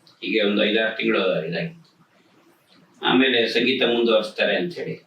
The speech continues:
ಅವರು ನಮ್ಮನೆ ಸೊಸೆಯಾಗಿ ಕೊಟ್ಟು ನಾವು ಅದೇ ಪ್ರಕಾರದಲ್ಲಿ ಇವತ್ತಿಗೂ ಅದನ್ನು ಮುಂದುವರ್ಸ್ಕೊಂಡು ಹೋಗ್ತಾ ಇದ್ದೀವಿ.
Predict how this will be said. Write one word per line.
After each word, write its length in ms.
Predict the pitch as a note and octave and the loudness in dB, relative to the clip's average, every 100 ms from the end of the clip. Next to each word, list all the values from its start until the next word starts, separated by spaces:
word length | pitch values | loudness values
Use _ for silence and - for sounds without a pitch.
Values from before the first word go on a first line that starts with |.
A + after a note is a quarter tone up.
| _ _ _ _ _ _ _ _ | _ _ _ _ _ _ _ _
ಅವರು 480 | G#2+ G2+ F2+ - _ | -4 -2 -4 -6 _
ನಮ್ಮನೆ 680 | - F2+ F2+ F3 E3 - _ _ _ _ _ _ _ _ - _ _ _ - - | -8 -6 -2 -4 -6 -12 _ _ _ _ _ _ _ _ -20 _ _ _ -20 -18
ಸೊಸೆಯಾಗಿ 800 | - G2+ - G2+ F#2 - D#2+ - _ _ _ _ _ _ | -6 -4 -2 -2 -2 -4 -8 -12 _ _ _ _ _ _
ಕೊಟ್ಟು 240 | - - A2 | -20 -12 -4
ನಾವು 240 | C3 B2+ | -2 -2
ಅದೇ 180 | A#2+ A#2+ | -2 -4
ಪ್ರಕಾರದಲ್ಲಿ 640 | - - A2+ G#2+ - - | -4 -4 -2 -4 -6 -4
ಇವತ್ತಿಗೂ 580 | A2 A2 E2+ - - G#2+ | -2 -2 -4 -8 -6 -6
ಅದನ್ನು 180 | G#2 F#2+ | -6 -8
ಮುಂದುವರ್ಸ್ಕೊಂಡು 500 | G2+ G2+ - F#2 F2+ | -4 -4 -4 -6 -8
ಹೋಗ್ತಾ 220 | D#2+ - | -10 -16
ಇದ್ದೀವಿ. 220 | - - | -16 -20